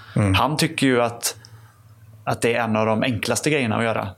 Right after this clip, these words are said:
Speaker 1: Ja.
Speaker 2: Och han, han suppar ju nästan uteslutande på Viskan i Borås då.
Speaker 1: Mm.
Speaker 2: Och det är liksom, han kan parkera där han springer barfotalöpning, och så kan han lyfta suppen från bilen ner i Viskan från samma parkeringsplats.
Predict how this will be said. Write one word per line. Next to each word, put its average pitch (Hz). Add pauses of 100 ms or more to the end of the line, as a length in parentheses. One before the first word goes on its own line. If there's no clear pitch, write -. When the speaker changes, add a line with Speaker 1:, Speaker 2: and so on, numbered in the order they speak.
Speaker 1:
Ja. -
Speaker 2:
Och 120
han, 131
han 127
suppar 123
ju 113
nästan 117
uteslutande 113
på 113
Viskan 117
i 104 (160)
Borås 113
då. - (100)
Speaker 1:
Mm. 101
Speaker 2:
Och 113
det 110
är 110
liksom, 104 (220)
han 110
kan 110
parkera 107
där 104
han 104
springer 104
barfotalöpning, 104 (100)
och 113
så 101 (460)
kan 113
han 110
lyfta 113
suppen 107
från 110
bilen 101
ner 101
i 104
Viskan 104 (100)
från 104
samma 101
parkeringsplats. 107